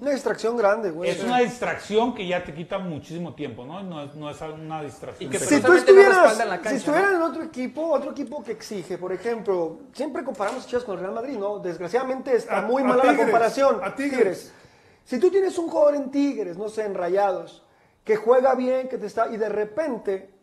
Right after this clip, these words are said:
Speaker 1: lo ves que está haciendo esto de YouTube y eso, y dices, "Bueno, no hay pedo", pero empieza a reflejarse un mal, un mal en la cancha.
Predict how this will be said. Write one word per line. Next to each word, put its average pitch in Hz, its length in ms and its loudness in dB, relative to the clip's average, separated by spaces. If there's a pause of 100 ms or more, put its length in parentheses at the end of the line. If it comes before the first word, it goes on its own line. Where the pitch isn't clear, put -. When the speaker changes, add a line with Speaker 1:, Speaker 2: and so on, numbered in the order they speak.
(120)
Speaker 1:
lo 196 180 0
ves 240 160 2
que - 80 -8
está 240 460 -4
haciendo 226 340 -4
esto 226 240 -2
de 196 80 -2
YouTube 202 300 -8
y 208 60 0
eso, 214 240 -2
y 202 140 -10
dices, 175 200 -10
"Bueno, 220 180 -6
no 214 60 -8
hay 214 80 -8
pedo", 185 300 -6
pero 185 200 -4
empieza 220 400 -8
a - 40 -6
reflejarse 196 600 -10
un 202 120 -10
mal, 208 360 -8
un 185 180 -12
mal 185 120 -14 (300)
en 165 120 -12
la 170 100 -14
cancha. 247 480 -4